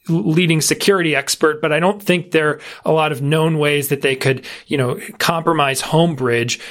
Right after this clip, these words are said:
externally and get into your home network that way. So I think, you know, we're also, as I mentioned, dealing with open source code, which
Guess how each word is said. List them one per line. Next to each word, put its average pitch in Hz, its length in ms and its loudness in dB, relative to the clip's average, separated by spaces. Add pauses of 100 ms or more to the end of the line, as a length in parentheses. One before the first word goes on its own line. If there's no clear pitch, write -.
(220)
externally 151 720 0
and 120 180 -2
get 147 180 0
into 143 260 0
your 131 140 2
home 127 260 0
network 123 400 -2
that 127 360 -2
way. 101 280 -4 (260)
So 151 400 2 (160)
I 170 120 -2
think, 214 300 -2
you 190 140 4
know, 180 80 4
we're 175 160 2
also, 185 460 2
as 170 200 0
I 180 60 2
mentioned, 170 380 0
dealing 165 240 4
with 156 240 -2
open 180 320 0
source 151 360 2
code, 147 540 2
which 151 360 0